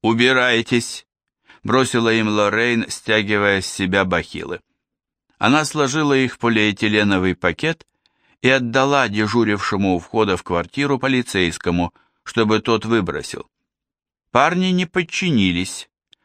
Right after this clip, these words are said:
просто уставились на Лоррейн. Один рыгнул. Она снова почувствовала себя старой. Дверь в квартиру номер семьдесят три была приоткрыта, так что Лоррейн просто вошла внутрь.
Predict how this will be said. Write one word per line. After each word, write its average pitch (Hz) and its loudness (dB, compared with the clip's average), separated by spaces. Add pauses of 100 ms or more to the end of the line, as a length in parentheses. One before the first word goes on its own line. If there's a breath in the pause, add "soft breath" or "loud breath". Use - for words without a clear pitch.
(100)
просто 123 2
уставились 104 0
на 92 2
Лоррейн. 85 0 (600)
Один 113 2
рыгнул. 113 0 (720)
Она 98 2
снова 117 0
почувствовала 92 -2
себя 90 0
старой. - -6 (1200)
Дверь 123 2
в - -12
квартиру 107 2
номер 98 2
семьдесят 82 -4 (120)
три 120 -2 (460)
была 113 2
приоткрыта, 92 -2 (480)
так 120 0
что 117 2
Лоррейн 117 0
просто 120 0
вошла 101 2
внутрь. 95 -2